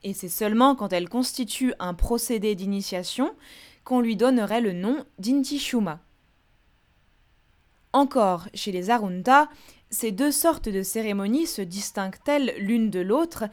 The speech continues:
par certains caractères secondaires. Si la contexture du rite est la même dans les deux cas, nous savons pourtant que les effusions de sang, et plus généralement les oblations caractéristiques de l'Inti Shuma Arunta,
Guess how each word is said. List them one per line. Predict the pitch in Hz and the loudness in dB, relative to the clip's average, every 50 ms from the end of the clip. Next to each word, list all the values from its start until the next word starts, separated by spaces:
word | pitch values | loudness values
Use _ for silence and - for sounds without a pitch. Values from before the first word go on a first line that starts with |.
| - - - - - - | -12 -18 -20 -20 -4 4
par | - 233 226 233 | 6 6 6 4
certains | - - 294 285 - - 349 339 339 | 2 0 0 0 0 0 0 0 2
caractères | - 294 262 247 247 - - 302 311 294 | 2 0 0 0 -2 -2 0 0 0 0
secondaires. | - - 269 240 202 214 220 220 196 185 170 165 160 160 160 160 _ _ _ _ _ _ _ _ _ _ _ _ _ - | 0 -2 -2 0 0 0 0 0 0 -2 -4 -6 -8 -12 -16 -20 _ _ _ _ _ _ _ _ _ _ _ _ _ -12
Si | 214 - - - 262 247 | -10 -8 -4 -2 0 2
la | 208 180 175 | 2 0 0
contexture | 175 - 214 214 - 233 220 - - - - 254 240 208 | -2 -4 -8 -6 -4 -6 -6 -6 -10 -8 -4 -4 -4 -2
du | 165 180 180 | -4 -4 -4
rite | 180 175 226 247 240 - - - 180 - - | -4 0 0 0 -2 -2 -6 -10 -12 -10 -8
est | 185 180 | -8 -6
la | 170 160 165 | -4 -4 -4
même | 175 196 220 240 233 214 190 170 160 165 | -2 0 0 0 0 0 -2 -4 -6 -10
dans | 175 170 | -10 -10
les | 165 165 160 | -8 -10 -8
deux | 151 170 160 | -8 -10 -6
cas, | - - 262 302 320 - - - - - - - _ _ _ _ _ _ 220 | 0 2 4 4 4 2 -2 -10 -20 -20 -20 -20 _ _ _ _ _ _ -2
nous | 220 226 220 | -2 0 0
savons | 214 233 214 214 254 320 302 | 2 2 2 4 4 2 0
pourtant | 247 220 202 - - 302 320 277 | -2 -4 -2 0 2 2 2 2
que | - 226 | 0 -2
les | 180 175 180 175 226 | -2 -2 -2 -2 -2
effusions | 254 - - 262 233 208 220 214 | -2 -2 -2 -2 0 0 0 -2
de | 185 175 175 | -2 -4 -6
sang, | 175 - - - 233 233 226 226 - _ _ _ _ - | -4 -4 0 0 2 0 0 -2 -6 _ _ _ _ -10
et | 180 185 180 | -8 -8 -8
plus | - - - 208 | -8 -8 -8 -6
généralement | 185 202 196 190 190 180 196 196 208 214 233 247 | -4 -4 -2 -2 -2 0 0 2 2 4 4 2
les | 233 180 175 175 175 | 2 0 -2 -2 -2
oblations | 202 180 196 190 190 - - - 233 233 | -2 0 0 0 0 -2 -4 -4 -4 -4
caractéristiques | 202 202 180 175 175 180 - 190 180 185 190 - - - 247 233 214 - - - | -4 -4 -4 -4 -4 -6 -6 -8 -8 -8 -8 -10 -10 -8 -8 -8 -8 -12 -16 -14
de | 160 175 | -10 -10
l'Inti | 170 160 185 208 214 208 226 214 | -8 -4 -2 -2 -2 -2 -4 -8
Shuma | 208 - - 214 202 202 196 190 | -8 -6 -6 -4 -2 0 0 0
Arunta, | - - 180 175 160 165 165 165 160 165 165 214 226 262 302 294 | -2 -2 -4 -6 -6 -6 -8 -6 -6 -2 2 4 4 4 4 2